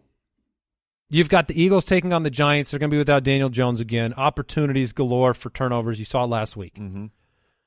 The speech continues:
Speaker 2: Chargers.
Speaker 1: Chargers are a smash against Houston, although
Speaker 2: Yep.
Speaker 1: Davis Mills has shown he is capable of, um, limiting the upside a little bit.
Speaker 2: Sure.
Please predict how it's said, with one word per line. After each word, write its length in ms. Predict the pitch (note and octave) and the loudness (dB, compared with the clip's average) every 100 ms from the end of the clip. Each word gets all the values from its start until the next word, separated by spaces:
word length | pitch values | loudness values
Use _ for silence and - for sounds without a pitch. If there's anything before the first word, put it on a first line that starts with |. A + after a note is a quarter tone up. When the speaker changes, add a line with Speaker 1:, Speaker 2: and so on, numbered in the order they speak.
| _ _ _ - | _ _ _ -6
Speaker 2:
Chargers. 720 | - A2 G#2+ A2 G#2+ - - _ _ _ | 2 2 4 2 0 -2 -12 _ _ _
Speaker 1:
Chargers 500 | - - G#3 F#3+ F3 | -2 4 4 4 0
are 80 | E3 | 0
a 40 | C#3+ | -2
smash 420 | - D3+ C#3 - | -2 -2 -2 -4
against 240 | C#3 - | -6 -6
Houston, 420 | - A#2+ - C3 | -4 -4 -4 -4
although 220 | C3 B2+ C3+ | 0 2 2
Speaker 2:
Yep. 80 | C3 | 4
Speaker 1:
Davis 320 | D3 D3+ D#3 | 0 0 -2
Mills 320 | C#3+ E3 E3+ | 0 0 0
has 300 | D#3 D3 - | -2 -2 -6
shown 320 | - D#3 D#3+ | -2 0 0
he 180 | D3 D3+ | 0 2
is 220 | D3 B2+ - _ _ _ _ - | 0 0 -8 _ _ _ _ -2
capable 480 | F3 E3 D#3+ E3 D3+ | -2 0 2 6 6
of, 220 | B2+ B2+ | 4 2
um, 440 | C#3 B2+ A#2+ A2 - _ _ _ _ B2 _ _ _ _ _ - | 2 2 0 -4 -12 _ _ _ _ _ _ _ _ _ _ -10
limiting 680 | C3+ E3+ F#3 F3+ C#3+ A2+ A2 | 0 4 6 6 4 2 -2
the 220 | C3 B2+ | 0 2
upside 400 | A2+ - - G#2+ | 2 -2 -2 -2
a 60 | G#2 | -2
little 260 | G#2 G#2 G2+ | -4 -4 -4
bit. 240 | G#2 A#2 _ | -6 -6 _
Speaker 2:
Sure. 300 | - G#2 A2+ | -8 -6 -6